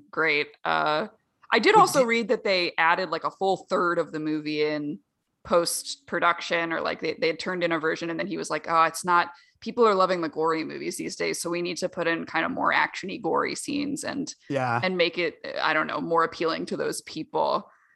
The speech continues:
Speaker 1: I want, so I wonder what that earlier version looked like, although Carpenter hated it. Um,
Speaker 2: <laughs>
Speaker 1: but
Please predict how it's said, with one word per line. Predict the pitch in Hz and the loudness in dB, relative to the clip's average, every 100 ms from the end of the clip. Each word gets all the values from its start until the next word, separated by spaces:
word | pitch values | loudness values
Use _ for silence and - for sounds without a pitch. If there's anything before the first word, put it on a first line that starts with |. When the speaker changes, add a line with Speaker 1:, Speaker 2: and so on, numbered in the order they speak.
| _ | _
Speaker 1:
I | 185 | -4
want, | 196 220 - | 0 0 2
so | 226 | 2
I | |
wonder | 214 214 269 254 | 4 4 4 4
what | 208 | 4
that | 170 - | 2 0
earlier | 165 160 156 | 0 -2 -2
version | 156 175 | -4 -6
looked | 156 156 | -6 -4
like, | 151 160 | -4 0
although | 170 | 0
Carpenter | 165 170 175 160 139 | 0 0 -2 -6 -6
hated | - 156 156 - | -6 -10 -8 -6
it. | 143 - _ - | -4 -6 _ -8
Um, | 180 175 175 | -4 -4 2
Speaker 2:
<laughs> | 226 208 208 - | 2 6 2 6
Speaker 1:
but | 175 175 | 4 4